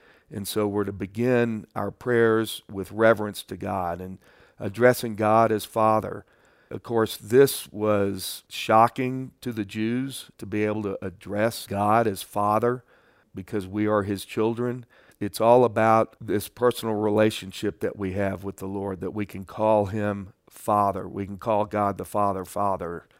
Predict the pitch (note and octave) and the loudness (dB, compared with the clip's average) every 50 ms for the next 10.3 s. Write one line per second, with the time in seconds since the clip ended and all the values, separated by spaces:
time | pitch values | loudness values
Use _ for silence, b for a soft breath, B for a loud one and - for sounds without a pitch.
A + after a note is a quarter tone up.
0 | b b b b b b - G2 F#2+ A2 G2+ G2+ F2+ F#2+ G2 A2 G#2 - - G#2 | b b b b b b -10 -8 -4 -4 -4 -4 -4 -2 0 0 0 0 -2 -4
1 | G2+ G2 G2 F2+ F#2+ G#2 G2+ G2+ F#2+ F2 E2+ F#2+ F#2+ G2 G2+ G2+ F#2+ G#2 G2+ - | -4 -4 -4 -6 -4 -2 0 0 0 -2 -4 -6 -8 -8 -8 -6 -6 -6 -6 -6
2 | - G2+ F#2 G#2 G2+ G#2 F#2+ - - - G#2+ A2+ A2+ A2 G#2+ G2+ G2+ G2 - _ | -8 -10 -6 -6 -4 -4 -6 -8 -12 -10 -6 -4 -2 -2 -2 -4 -8 -10 -14 _
3 | - F#2 - - - A2+ A#2 A2+ A2 G#2 - - G2 F#2 - - G#2 G2+ G2+ G2+ | -14 -16 -14 -12 -8 -6 -6 -6 -6 -8 -10 -12 -14 -12 -8 -8 -8 -6 -6 -6
4 | G2 G2 G2 F#2+ F2 D#2+ - - - - b b b b b b b b b b | -6 -6 -4 -6 -6 -6 -8 -12 -16 -20 b b b b b b b b b b
5 | b b b A2+ A2 G#2+ G#2 - - A#2+ A2+ G#2+ G2 - G#2+ G#2 G#2 G2+ - - | b b b -4 -2 -2 -2 -2 0 2 2 2 0 0 0 0 0 0 -2 -6
6 | C3 C3+ C3+ B2+ B2 A#2 - - C3+ B2+ A#2 G2 F#2 A2 G#2 _ b b b b | -6 -4 -4 -4 -6 -6 -4 -2 0 0 0 -2 -4 -8 -14 _ b b b b
7 | b b b b b b A#2+ A#2+ - - B2 G#2+ G#2 G#2 G#2+ A2+ A#2 A#2+ A#2 A#2 | b b b b b b -2 -2 -2 -2 -6 -6 -6 -4 0 2 4 6 6 6
8 | A2+ - - - G#2 - B2 B2 - G2+ G2 - - - A2+ A2+ A#2 A#2 A2 A2+ | 4 0 -4 -10 -12 -12 -10 -10 -10 -10 -10 -10 -6 0 2 4 4 4 4 2
9 | A2 G#2+ G2+ F2 F#2+ G#2 G#2 A2+ A2+ A2+ A2 - - - A2 G2+ G2 F#2 G2 G2+ | 2 0 0 -2 -2 0 4 4 4 4 2 -4 -8 -6 -6 -6 -6 -6 -8 -8
10 | G2+ G2+ G2 G2 G2 G2 | -8 -8 -8 -10 -10 -14